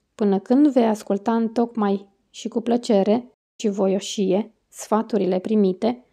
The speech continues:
nu te vei putea bucura de iubire și de afecțiune. Dacă dorești să fii iubit de către cei alături de care îți petreci existența,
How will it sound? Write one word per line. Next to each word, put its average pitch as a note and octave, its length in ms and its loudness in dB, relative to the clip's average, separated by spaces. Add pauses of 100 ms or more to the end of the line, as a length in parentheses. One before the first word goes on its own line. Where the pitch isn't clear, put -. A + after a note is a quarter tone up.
(420)
nu A#3+ 200 -2
te D4+ 160 0
vei B3+ 180 4
putea A3+ 300 0
bucura G#3+ 440 0
de G#3+ 120 0
iubire G3+ 480 2
și A#3 160 -6
de F#3+ 120 -4
afecțiune. G#3 840 0 (800)
Dacă G#3+ 320 -2
dorești G#3 360 0
să D4+ 120 0
fii C4 240 0
iubit G#3 480 -2 (220)
de G#3 160 -2
către G#3 280 -2
cei C4+ 240 2
alături A3 460 0
de G3+ 80 -2
care G3 280 -4
îți F#3+ 180 -6
petreci G#3 380 -4
existența, G3 880 -4